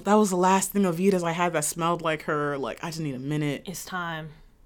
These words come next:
Speaker 1: And, and then she was, like, taking her medicine at the end.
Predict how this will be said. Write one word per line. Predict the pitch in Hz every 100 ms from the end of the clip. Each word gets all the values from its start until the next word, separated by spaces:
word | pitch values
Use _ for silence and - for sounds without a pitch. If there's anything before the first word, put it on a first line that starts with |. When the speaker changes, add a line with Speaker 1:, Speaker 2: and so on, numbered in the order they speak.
| -
Speaker 1:
And, | 127 131 120 113 117
and | - 147
then | 165 175
she | - 170
was, | 151
like, | 143
taking | 143 165
her | 175
medicine | 143 139 156 160
at | 143
the | 156 -
end. | 131 131 139 147